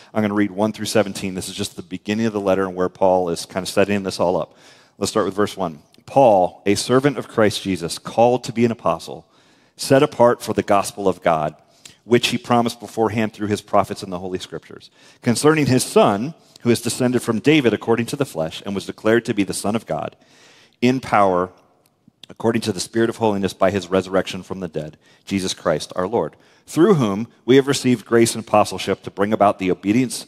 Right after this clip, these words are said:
of faith for the sake of his name among all the nations, including you who are called to belong to Christ Jesus. To all those in Rome who are loved by God and called to be saints, grace to you and peace from God our Father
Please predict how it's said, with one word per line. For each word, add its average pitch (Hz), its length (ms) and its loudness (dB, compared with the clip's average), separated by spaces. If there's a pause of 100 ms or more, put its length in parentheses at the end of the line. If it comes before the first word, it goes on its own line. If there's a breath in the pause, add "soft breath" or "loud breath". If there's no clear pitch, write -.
of 104 120 2
faith 92 320 0
for 95 120 -12
the - 80 -8
sake - 520 -2
of 95 80 -2
his 113 180 -4
name 82 320 -6
among 90 280 -6
all 90 200 2
the 95 100 -2
nations, 82 420 -6
including 147 540 -2
you 110 380 2 (240 loud breath)
who 113 140 2
are 104 100 2
called 101 240 2
to 98 60 -4
belong 90 320 -2
to 85 100 -14
Christ 87 300 -4
Jesus. - 400 -14 (560 soft breath)
To 120 160 4
all 160 160 8
those 185 260 6
in 175 180 4
Rome 113 460 0 (300)
who 117 120 -2
are 110 120 4
loved 117 260 4
by 131 160 4
God 92 300 4
and 95 80 -6
called 87 220 -2
to 90 40 -12
be 92 80 -6
saints, - 480 -4 (340 soft breath)
grace 156 300 6 (120)
to 131 60 -2
you 110 360 2 (200 soft breath)
and 107 220 0
peace 113 300 2
from 98 240 -6
God 98 220 6
our 98 100 4
Father 85 420 2